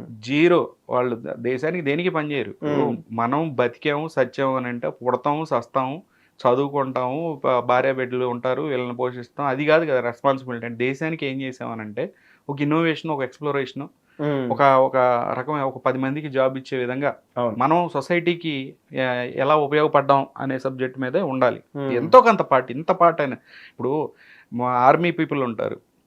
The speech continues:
Speaker 1: అదే యాభై వేలు, లక్ష రూపాయలు ఇక్కడ రాదా?
Speaker 2: అవును. కానీ
Speaker 1: ముప్పై, నలభై వేలు
Speaker 2: దేశం
Speaker 1: ఇక్కడ రాలా? అక్కడికి వెళ్ళి వాళ్ళ ప్రాణాలు కోల్పోయి దేశాన్ని ఎందుకు కాపాడుతున్నారు?
Speaker 2: మ్మ్.
Speaker 1: అదొక గోల్ అది.
Speaker 2: ఓకే.
Speaker 1: దేశాన్ని కాపాడటం, that is the, ఆ, ఏది,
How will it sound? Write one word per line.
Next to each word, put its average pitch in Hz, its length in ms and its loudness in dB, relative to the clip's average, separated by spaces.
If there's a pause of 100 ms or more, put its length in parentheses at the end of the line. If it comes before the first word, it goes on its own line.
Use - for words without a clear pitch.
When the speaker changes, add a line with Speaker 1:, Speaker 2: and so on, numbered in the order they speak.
(200)
Speaker 1:
అదే 151 500 6
యాభై 143 260 4
వేలు, 151 220 0
లక్ష 139 260 0
రూపాయలు 143 280 -2
ఇక్కడ 131 180 -4
రాదా? 131 300 4 (240)
Speaker 2:
అవును. 110 240 -8 (200)
కానీ 139 160 -2
Speaker 1:
ముప్పై, 151 120 6
నలభై 151 280 4
వేలు 156 160 4
Speaker 2:
దేశం 139 120 -2
Speaker 1:
ఇక్కడ 131 140 0
రాలా? 139 160 4
అక్కడికి 131 300 -2
వెళ్ళి 160 380 0
వాళ్ళ 135 240 2
ప్రాణాలు 139 440 2
కోల్పోయి 135 400 -2
దేశాన్ని 143 420 -4
ఎందుకు 139 180 -8
కాపాడుతున్నారు? 120 720 -6 (200)
Speaker 2:
మ్మ్. 135 540 -6
Speaker 1:
అదొక 165 360 -2
గోల్ 143 220 6
అది. 117 160 0
Speaker 2:
ఓకే. 127 240 -14
Speaker 1:
దేశాన్ని 147 420 0
కాపాడటం, 139 520 0
that 139 140 -4
is 135 140 -4
the, 160 160 0 (560)
ఆ, 120 320 -2
ఏది, 123 400 -4